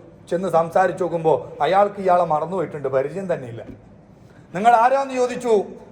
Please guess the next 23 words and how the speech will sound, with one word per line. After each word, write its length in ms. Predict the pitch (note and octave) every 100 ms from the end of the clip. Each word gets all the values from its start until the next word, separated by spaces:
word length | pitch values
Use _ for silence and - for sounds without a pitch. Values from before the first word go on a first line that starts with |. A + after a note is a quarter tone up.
| - C#3
അപ്പം 220 | G3 G3
പറഞ്ഞു, 340 | F3+ F3 F3 C3+ A#2 - - E3+
"കുറച്ച് 260 | F3 F3
ദിവസം 260 | G#3 G3+ F#3
മുമ്പ് 240 | E3+ E3 D#3
നിങ്ങളെ 240 | E3 F3+
കയ്യിൽ 200 | E3 D#3+
നിന്ന് 140 | D#3
അനധികൃതമായിട്ട് 920 | D3+ F3 F#3 F3 D#3+ D#3 D3+ C#3+ D3 C3 - - D#3+
മീൻ 280 | G#3+ C4
കൈവശപ്പെടുത്തിയ 720 | A#3+ A#3 A#3 A#3 G#3+ G#3 G#3 G3+
ആളാ 260 | G#3+ A3
ഞാൻ." 500 | G#3+ G#3 G3 F3 C3+ - - - - - D#3
എന്നിട്ട് 480 | F3+ F3+ F#3 D#3+ - - - - -
മുറിഞ്ഞ 340 | C#3 E3 G#3 G3+ -
കൈയുടെ 320 | F3 F#3 F3
ബാക്കി 320 | D#3+ F#3 - E3+
കാണിച്ചു 300 | E3+ F#3 F#3
കൊടുക്കുമ്പോൾ 520 | E3+ D#3+ E3+ E3+ D#3 - - A#2+ C3
ആ 120 | D#3+
മനുഷ്യനും 460 | D#3+ D3+ F3+ F3+ E3+
സങ്കടം 380 | D#3+ F3+ G3+
തോന്നിപ്പോയി. 600 | G3+ G#3 G3+ G3 F#3 D#3